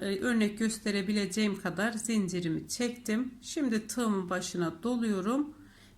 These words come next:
ve buradan sayıyorum. Bir, iki, üç, dördüncüye batıyorum.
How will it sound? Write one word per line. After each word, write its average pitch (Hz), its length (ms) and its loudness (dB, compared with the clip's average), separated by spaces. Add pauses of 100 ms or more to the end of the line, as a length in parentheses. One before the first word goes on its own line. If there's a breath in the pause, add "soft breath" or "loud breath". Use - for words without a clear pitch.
ve 330 160 4
buradan 262 400 6
sayıyorum. 180 840 4
Bir, 240 480 0 (140)
iki, 233 480 -2
üç, 262 460 -2 (240)
dördüncüye 226 840 4
batıyorum. 180 680 0